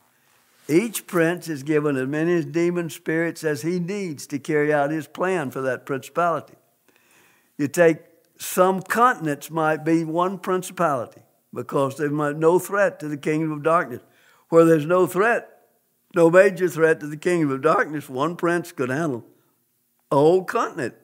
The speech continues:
necessary. But America is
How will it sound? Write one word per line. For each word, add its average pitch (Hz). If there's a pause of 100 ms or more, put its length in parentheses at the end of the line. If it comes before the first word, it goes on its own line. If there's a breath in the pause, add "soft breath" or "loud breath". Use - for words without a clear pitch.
(120)
necessary. 107 (1000 soft breath)
But 131
America 151 (1800)
is 131